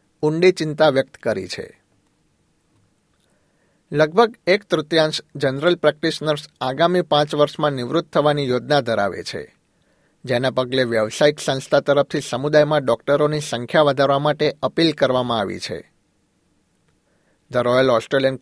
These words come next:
College of General Practitioners-એ તેનો સાતમો વાર્ષિક Health of the Nation રિપોર્ટ જારી કર્યો છે, જે જી પીની સંખ્યાને જાળવી રાખવા પર આધારિત છે.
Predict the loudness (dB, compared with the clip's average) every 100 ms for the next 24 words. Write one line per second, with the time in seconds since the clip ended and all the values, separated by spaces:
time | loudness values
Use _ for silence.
0 | -2 0 -2 -2 -2 -2 -6 -14 -8 -6
1 | -2 -2 -2 -4 -2 -4 -2 -4 -2 -2
2 | -2 -2 -2 -2 -2 -2 -2 0 0 0
3 | -4 -6 -2 -2 -2 -2 -4 -2 -4 -4
4 | -4 -2 -2 -4 -2 -2 0 -2 -2 -4
5 | -4 -4 -8 -12 -14 _ _ _ _ _
6 | _ _ _ _ _ -4 -4 -2 -6 -4
7 | -6 -6 -6 -8 -2 -2 -2 -2 -2 0
8 | 2 2 0 0 0 -2 -6 -4 -2 -4
9 | -8 -8 -10 -10 _